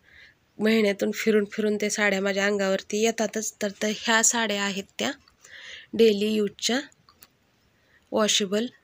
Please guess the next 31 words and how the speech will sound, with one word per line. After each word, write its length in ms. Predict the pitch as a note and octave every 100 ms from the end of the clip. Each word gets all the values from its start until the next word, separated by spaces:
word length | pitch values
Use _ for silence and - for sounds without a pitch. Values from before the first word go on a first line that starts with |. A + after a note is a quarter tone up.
| _ _ _ _ _ _ G3+
जे 120 | G#3
की 120 | G3+
आपण 300 | G3+ G3 G#3
दररोज 300 | G3+ G3+ G#3
घालून 400 | G3+ G3+ G3 G3+
धुवून 360 | G3 F3+ G3 G3+ - _ - - - -
ठेवू 280 | - A3 G3+
शकतो 360 | G3+ G3+ -
अशा. 320 | G3+ F#3+ - A3+ - _ _ _ _ _ _ _ _ _ _ _ _ _ _ _
तर 60 | A#3
यामध्ये 440 | A#3+ B3 A#3+ A#3
काही 240 | B3 A#3+ A#3
साड्याला 420 | B3 A3+ A3 G#3+ G#3+
पिको 560 | A3+ G#3+ A3 A3 A3 G#3+
एक 240 | A3 G#3+
side 280 | - A3 G#3+
करायचा 440 | G#3+ G#3+ F#3+ F3+
राहिलेला 360 | G3+ G#3 G3 F#3+
आहे, 340 | G3+ A3 F#3
म्हणजे 240 | G3+ G3 G3+
एक 220 | G#3 G3+
side 240 | - G#3
less 320 | G3+ G#3 G#3+ G#3+
आहे 280 | G#3 G3+ B3 - - - -
आतल्या 360 | G#3+ G#3+ G#3 G#3
पदराला, 460 | A3 G#3 G3+ G3+ G#3+ - - -
तर 60 |
ती 140 | A3+ A#3+
मी 120 | B3
पिकोच्या 560 | A3+ A#3+ - A3+ A3+
अलग 160 | A3 A3